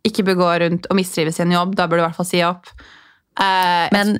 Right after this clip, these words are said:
Speaker 2: men viktig da, nå kommer bankpersonen i meg igjen. Ikke, man skal ikke oppfordre folk til bare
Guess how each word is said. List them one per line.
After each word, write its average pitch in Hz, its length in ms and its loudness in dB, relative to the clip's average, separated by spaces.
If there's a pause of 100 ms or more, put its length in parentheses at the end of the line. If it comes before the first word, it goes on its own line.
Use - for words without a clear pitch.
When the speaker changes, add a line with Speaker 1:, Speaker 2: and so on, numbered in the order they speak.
(180)
Speaker 2:
men 202 160 2
viktig 196 320 -2
da, 196 100 2
nå 180 220 0
kommer 180 240 0
bankpersonen 180 580 0
i 175 60 2
meg 170 160 0
igjen. 160 300 0 (260)
Ikke, 214 300 0 (500)
man 196 160 2
skal 185 160 -2
ikke 202 160 0
oppfordre 180 480 -2
folk 165 240 -2
til 180 140 0
bare 156 240 2